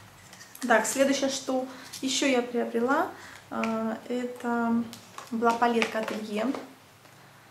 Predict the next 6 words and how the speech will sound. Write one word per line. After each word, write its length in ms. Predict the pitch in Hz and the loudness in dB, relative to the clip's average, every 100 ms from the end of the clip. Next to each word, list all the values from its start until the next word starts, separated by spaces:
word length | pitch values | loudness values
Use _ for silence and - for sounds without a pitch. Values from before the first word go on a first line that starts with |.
| - - - | -20 -20 -14
а, 360 | - 220 220 220 220 | -8 -6 -6 -10 -8
в 260 | 220 226 220 220 - - - - - - - - - - - - - - - | 0 2 2 -2 -10 -18 -20 -20 -20 -20 -20 -20 -20 -20 -20 -20 -20 -20 -4
двадцатом 680 | 214 220 233 226 220 214 214 - - - - - - - - | 4 4 4 -2 -4 -8 -8 -12 -16 -18 -18 -20 -20 -20 -10
тоне, 380 | 233 220 233 320 - | -6 0 0 0 -4
двадцатый 440 | 233 220 214 226 | -8 -4 -4 -4
тон. 280 | 220 226 254 | -6 -2 -4